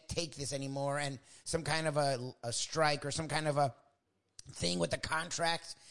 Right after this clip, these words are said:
Because the way the contracts are now, not only you get four or five years and then you get the franchise tags, you can literally, like you just said, use up an entire career for running backs. Do you see at some point there being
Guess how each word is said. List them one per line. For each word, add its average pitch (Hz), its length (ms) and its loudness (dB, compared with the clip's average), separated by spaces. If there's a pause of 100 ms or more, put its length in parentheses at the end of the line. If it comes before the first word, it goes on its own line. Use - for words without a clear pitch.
(180)
Because 190 180 2
the 240 60 8
way 277 100 10
the - 80 4
contracts 202 460 2
are 202 240 10
now, 147 520 2
not 196 160 4
only 202 100 2
you 175 80 2
get 165 140 -2
four 165 120 2
or 151 40 4
five 151 160 4
years 156 180 0
and 156 180 -2
then 170 140 -4
you 160 80 -4
get 156 160 -2
the 156 80 -4
franchise 151 540 -4
tags, 139 300 -2 (220)
you 220 120 0
can 226 160 4
literally, 208 240 6
like 160 120 2
you 160 80 -2
just 147 140 -2
said, 131 180 -2
use 170 380 -2
up - 400 0 (160)
an 147 80 -2
entire 165 240 0
career 151 380 -2
for 123 340 -2 (220)
running 165 260 2
backs. 127 380 0 (260)
Do - 80 -2
you 202 60 2
see 226 160 2
at 220 100 -2
some 196 200 0
point 180 440 2 (580)
there 175 160 4
being 190 300 0